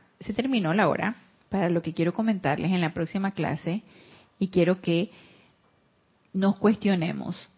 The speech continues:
ok, yo estoy aquí en este plano físico con un conocimiento excelso, porque a mí se me hace un conocimiento excelso.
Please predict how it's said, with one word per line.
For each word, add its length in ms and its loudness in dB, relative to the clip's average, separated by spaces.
ok, 220 2
yo 220 4
estoy 540 4
aquí 220 6
en 60 6
este 160 4
plano 240 4
físico 480 4
con 160 10
un 120 4
conocimiento 880 4
excelso, 840 2
porque 120 -6
a 40 -2
mí 120 0
se 80 -6
me 80 4
hace 140 2
un 80 0
conocimiento 480 0
excelso. 720 -2